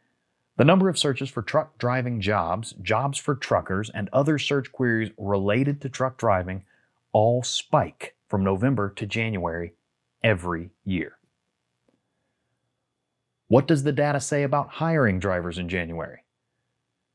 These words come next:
Not only are more people looking for truck jobs in January,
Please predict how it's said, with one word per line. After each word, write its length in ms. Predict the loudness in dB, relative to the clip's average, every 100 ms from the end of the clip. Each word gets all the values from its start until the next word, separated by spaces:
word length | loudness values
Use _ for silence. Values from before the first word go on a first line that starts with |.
| _ _ _
Not 180 | 6 6
only 200 | 6 4
are 80 | 2
more 200 | 0 -2
people 420 | -4 -2 -2 0
looking 320 | 0 0 0
for 140 | -2
truck 320 | -2 -2 -2 -2
jobs 320 | -2 -2 -4
in 100 | -4
January, 520 | -4 -2 0 0 -2